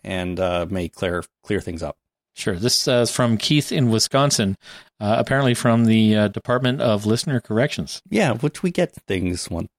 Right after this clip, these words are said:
Speaker 1: we get stuff once in a while in that department.
Speaker 2: That's good. Uh, Keith writes, "The Colt Python weighs three pounds, and each round is about half an ounce. Still a lot for a small child, but not the five or six pounds Jason claimed."
Speaker 1: All right, so it's a
Speaker 2: I
Speaker 1: heavy
Speaker 2: was
Speaker 1: gun.
Speaker 2: guessing.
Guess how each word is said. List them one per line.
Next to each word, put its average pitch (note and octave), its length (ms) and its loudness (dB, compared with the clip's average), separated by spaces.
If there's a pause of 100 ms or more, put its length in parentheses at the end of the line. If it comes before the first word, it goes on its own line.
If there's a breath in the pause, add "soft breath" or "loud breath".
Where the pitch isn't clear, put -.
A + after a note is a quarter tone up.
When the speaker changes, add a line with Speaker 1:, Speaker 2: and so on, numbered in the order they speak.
(100)
Speaker 1:
we A2 120 -4
get - 200 -6
stuff - 200 -6
once F2 200 -6
in F2 60 -8
a E2+ 40 -4
while E2+ 160 -4
in E2 120 -6
that E2 100 -10
department. G#2 440 -8 (380)
Speaker 2:
That's - 140 -8
good. - 180 -10 (480 loud breath)
Uh, B2 180 2
Keith D#3 220 0
writes, C#3 220 0
"The - 100 -4
Colt - 320 -2
Python B2+ 600 0 (100)
weighs G#2+ 220 -2
three B2+ 220 0
pounds, A#2+ 500 0 (580 loud breath)
and G#2+ 180 2
each E3+ 360 2
round A2 260 2
is G#2+ 80 0
about G#2 240 0
half - 320 -2
an C#3 80 2
ounce. C3 320 0 (140)
Still G3 360 2
a E3 60 4
lot D3+ 240 4
for C3 140 2
a A#2+ 40 2
small A2+ 280 2
child, G#2+ 360 2
but G2+ 220 -2
not C#3+ 220 2
the D#3 80 -2
five C3+ 240 2
or B2+ 80 2
six A#2+ 200 -2
pounds G#2 480 0 (140)
Jason G#2+ 400 -2
claimed." E2 380 -6 (280)
Speaker 1:
All G#2 80 -2
right, D#2 220 -4
so C3 220 0
it's C#3 100 0
a - 40 2
Speaker 2:
I - 20 0
Speaker 1:
heavy F3+ 160 4
Speaker 2:
was D3+ 80 6
Speaker 1:
gun. C#3 100 4
Speaker 2:
guessing. C3 300 2